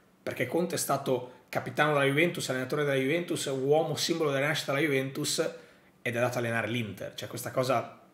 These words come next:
è veramente clamorosa, se ci pensiamo. Però l'Inter ha preso Antonio Conte,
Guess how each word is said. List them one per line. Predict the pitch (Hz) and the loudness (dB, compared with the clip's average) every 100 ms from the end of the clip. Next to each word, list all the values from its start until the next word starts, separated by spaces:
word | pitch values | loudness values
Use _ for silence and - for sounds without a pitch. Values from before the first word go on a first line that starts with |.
| _ | _
è | - | -4
veramente | 117 107 127 117 - | 0 0 -2 -4 -6
clamorosa, | - 101 101 104 101 95 101 95 - | -2 0 2 0 -2 -4 -6 -6 -16
se | - | -12
ci | 117 120 | -10 -8
pensiamo. | 104 107 - 98 95 - - - _ _ - | -6 -4 -4 -6 -8 -14 -20 -20 _ _ -2
Però | 349 | 2
l'Inter | 170 202 151 | 2 2 0
ha | 135 | 2
preso | 180 156 165 160 - | 4 6 4 4 -4
Antonio | 139 131 135 120 | -8 -2 -2 -2
Conte, | 110 117 214 - | -4 -2 -4 -4